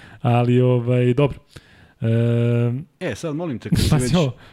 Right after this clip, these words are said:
Speaker 1: Miloš Marović, sin Sveta Marovića. <laughs>
Speaker 2: Petrović bio je gore. E,
Speaker 1: Ajde,
Speaker 2: aj, molim
Speaker 1: kaži.
Speaker 2: te samo, ovaj, objavi ovo, zato što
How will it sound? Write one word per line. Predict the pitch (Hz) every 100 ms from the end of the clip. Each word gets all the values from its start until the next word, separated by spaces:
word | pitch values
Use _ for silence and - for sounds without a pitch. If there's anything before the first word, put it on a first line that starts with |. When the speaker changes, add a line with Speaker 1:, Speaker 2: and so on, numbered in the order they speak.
| _
Speaker 1:
Miloš | 131 156 160 -
Marović, | 147 151 135 120 117 -
sin | - - 180 165
Sveta | 135 151 151 151
Marovića. | 135 131 117 113 110 113 127 -
<laughs> | 147 139
Speaker 2:
Petrović | 139 139 139 127 95
bio | 127
je | 123
gore. | 110 104 113 104 135 196 208 185 165
E, | 135
Speaker 1:
Ajde, | -
Speaker 2:
aj, | 143
molim | 190 190 120
Speaker 1:
kaži. | -
Speaker 2:
te |
samo, | 104 139 139 127 113
ovaj, | - 101 98 92
objavi | 92 87 95 110 117 98
ovo, | 95 101 127 113
zato | 101 104 -
što | 110 - 104 98